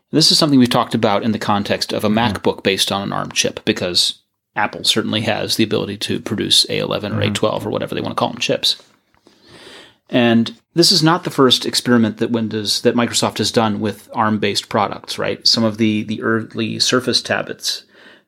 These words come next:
Speaker 1: were, um,
Speaker 2: Surface R T,
Speaker 1: were based
Speaker 2: yes.
Speaker 1: on arm chips and Surface R T.
Speaker 2: Who, who
Speaker 1: and
Speaker 2: brands
Speaker 1: ran
Speaker 2: this
Speaker 1: a
Speaker 2: crap?
Speaker 1: reduced
Speaker 2: <laughs>
Speaker 1: version of Windows. Now, uh, you know, let's, let's, uh, <laughs> naming is so hard.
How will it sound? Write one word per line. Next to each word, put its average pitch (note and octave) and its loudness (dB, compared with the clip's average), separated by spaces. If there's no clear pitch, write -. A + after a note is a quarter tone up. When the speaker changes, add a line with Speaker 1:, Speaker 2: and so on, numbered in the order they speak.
Speaker 1:
were, G2+ 2
um, G2 2
Speaker 2:
Surface B2 2
R A#2 2
T, G#2+ 2
Speaker 1:
were A2 4
based G2+ 2
Speaker 2:
yes. G2+ 0
Speaker 1:
on G2+ -6
arm G2+ -4
chips - 2
and G#2+ -6
Surface - 2
R A2 2
T. - -8
Speaker 2:
Who, C#4+ 0
who D#4 6
Speaker 1:
and A2 0
Speaker 2:
brands B2+ 6
Speaker 1:
ran A2+ 2
Speaker 2:
this G#2+ 2
Speaker 1:
a A2+ 2
Speaker 2:
crap? G2+ 0
Speaker 1:
reduced G#2+ -2
Speaker 2:
<laughs> - -16
Speaker 1:
version A2 0
of G#2 -8
Windows. G2 -2
Now, A3 4
uh, - 4
you G3+ 2
know, G3 4
let's, G3 0
let's, - 0
uh, F3 2
<laughs> - -16
naming F3+ 6
is A2 4
so A#2+ 4
hard. G#2 0